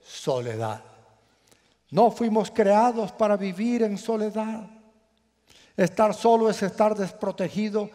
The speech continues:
ante las situaciones de la vida. La vida siempre va a presentar situaciones adversas. Siempre van a haber problemas empresariales,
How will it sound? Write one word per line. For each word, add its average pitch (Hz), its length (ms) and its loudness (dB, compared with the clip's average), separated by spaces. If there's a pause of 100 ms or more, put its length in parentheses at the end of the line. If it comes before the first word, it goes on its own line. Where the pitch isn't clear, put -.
(340)
ante 190 420 2
las 180 180 2
situaciones 196 840 -4
de 185 100 -2
la 196 100 0
vida. 185 420 -8 (1600)
La 196 160 4
vida 233 260 4
siempre 294 460 2
va 240 100 4
a 254 100 -2
presentar 214 480 0
situaciones 220 800 -4 (140)
adversas. - 880 -6 (800)
Siempre 277 560 4
van 214 200 4
a 214 60 6
haber 220 240 4
problemas 208 920 4
empresariales, 185 960 0